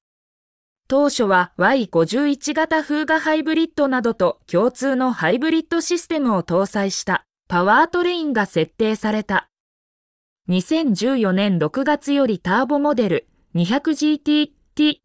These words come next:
化が加わり、二千十七年二月、および二千十九年七月、発売は九月からにマイナーチェンジ。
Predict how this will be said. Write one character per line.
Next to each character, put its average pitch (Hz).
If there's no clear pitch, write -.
化 269
が 214
加 -
わ 196
り、 190
二 185
千 302
十 190
七 254
年 196
二 156
月、 220
お 262
よ 294
び 208
二 170
千 294
十 208
九 240
年 156
七 -
月、 233
発 190
売 233
は 226
九 254
月 -
か 180
ら 151
に 190
マ 202
イ 320
ナ 320
ー -
チ 320
ェ 311
ン 262
ジ。 185